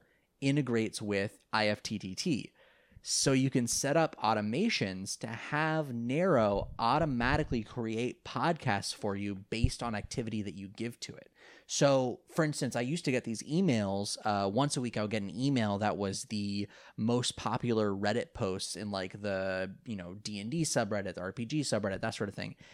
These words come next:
And it would sort of summarize that for me. Now I can say once a day, uh, send the most popular post in the R P G subreddit to Nero and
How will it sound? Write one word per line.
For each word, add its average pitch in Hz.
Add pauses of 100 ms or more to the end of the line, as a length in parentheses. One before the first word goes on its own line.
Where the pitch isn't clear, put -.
(160)
And 120
it 113
would 98
sort 107
of 90
summarize 135
that 170
for 190
me. 220 (300)
Now 117
I 123
can 117
say 104
once 104
a 220
day, 127 (1040)
uh, 110
send 151
the 120
most 117
popular 135
post 117
in 127
the 123
R 123
P 120
G 139
subreddit 101 (400)
to 165
Nero 120 (600)
and 127